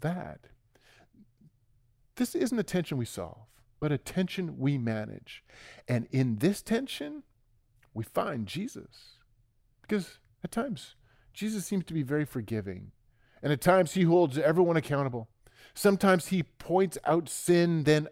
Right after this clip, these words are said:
other times it's, it's almost like he ignores it. Today, today, we're gonna, we're gonna look at a s-, uh, the first chapter of the Gospel of John. If you have your Bibles with you, or if you wanna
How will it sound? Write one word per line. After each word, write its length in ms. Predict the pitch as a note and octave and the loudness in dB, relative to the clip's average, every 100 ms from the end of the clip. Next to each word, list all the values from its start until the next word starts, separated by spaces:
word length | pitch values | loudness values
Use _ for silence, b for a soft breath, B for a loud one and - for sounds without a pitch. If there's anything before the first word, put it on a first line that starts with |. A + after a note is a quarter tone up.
| - | 0
other 280 | D#3+ E3 D3+ | 0 2 -2
times 500 | - D#3 D#3 D#3 C#3 | -2 0 0 0 -4
it's, 340 | D3+ - - b b b b b | -6 -10 -14 b b b b b
it's 100 | - | -8
almost 200 | G3 C#4 | -6 -2
like 120 | C#4+ | -4
he 140 | - G#3 | -2 -4
ignores 800 | C3 G#2+ F#2+ F#2 F#2 D3+ D#3+ F2+ | -2 -4 -4 -6 -4 -4 -4 -8
it. 240 | - - _ _ b b _ _ _ _ - | -16 -20 _ _ b b _ _ _ _ -14
Today, 560 | D3+ D3 F#3 F3 D#3+ - b b b b | -4 2 4 4 0 -6 b b b b
today, 220 | E3+ G3+ | 2 4
we're 140 | A3 A3+ | 4 4
gonna, 220 | E3+ C3 | 2 2
we're 120 | - G3 | 0 2
gonna 140 | E3+ | 2
look 220 | C3+ C3+ | 2 2
at 80 | C3 | 0
a 20 | |
s-, 160 | A2+ - | -2 -4
uh, 120 | C3 B2+ - - | -2 -2 -6 -12
the 100 | A#2+ | -12
first 360 | - F3+ F3+ - | -4 0 0 0
chapter 340 | D#3+ C3 - | 2 2 0
of 80 | A#2 | -4
the 80 | A#2+ | -2
Gospel 540 | A2 C3 B2+ - C3 | -4 -4 -6 -8 -10
of 80 | G#2+ | -8
John. 400 | G2+ G2+ E2+ E2 | -6 -8 -8 -12
If 200 | G#2+ - | -14 -10
you 80 | B2+ | -10
have 340 | G#2+ D3 D#3+ | -4 0 0
your 160 | C#3 C3+ | 0 -2
Bibles 480 | G#2+ C3+ C3+ B2+ G#2+ | 2 4 4 0 -4
with 220 | B2+ - | -4 0
you, 180 | C3+ B2 | 0 2
or 100 | A#2 | 0
if 140 | A2+ | -2
you 80 | C3+ | 0
wanna 240 | B2 A#2+ | 0 -2